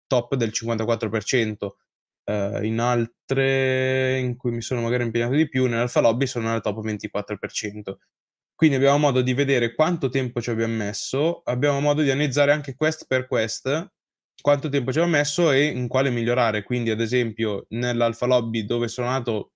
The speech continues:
discretamente bene, potrei migliorarmi ad esempio in questo, in Person of Interest, ehm, con il top cinquantuno per cento potrei, mm, mettermi lì a fare, a rifare la missione e, eh, ridurre il, il tempo e quindi salire in classifica.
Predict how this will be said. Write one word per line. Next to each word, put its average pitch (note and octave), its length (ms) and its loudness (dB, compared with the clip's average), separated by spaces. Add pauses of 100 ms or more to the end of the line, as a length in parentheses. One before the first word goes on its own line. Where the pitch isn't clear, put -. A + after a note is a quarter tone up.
(120)
discretamente B2+ 840 -2
bene, C#3 560 0 (140)
potrei C#3 300 2
migliorarmi D3 440 4
ad B2+ 80 0
esempio B2+ 340 0
in A#2 120 -2
questo, A2 500 0
in A#2 220 -4
Person B2 400 -2
of B2+ 140 -2
Interest, B2+ 840 -2 (240)
ehm, G#2 460 -6 (680)
con B2 220 -2
il A2+ 280 -2
top B2 200 -4
cinquantuno B2 400 -6
per E3 120 0
cento C3 260 -2
potrei, A2+ 640 -2
mm, A2+ 220 -8
mettermi A#2 400 -4
lì B2 120 0
a A2+ 80 2
fare, A2 460 -2
a A2 60 0
rifare A#2 280 -2
la A2+ 100 0
missione B2 600 -2 (400)
e, C3 360 2
eh, G#2+ 320 -2
ridurre A#2 680 0
il, G#2 440 -4
il C#3 180 -2
tempo G#2+ 320 -4
e A2+ 60 -4
quindi G#2 280 -6
salire G#2 540 -4
in A2+ 120 -8
classifica. G#2+ 680 -8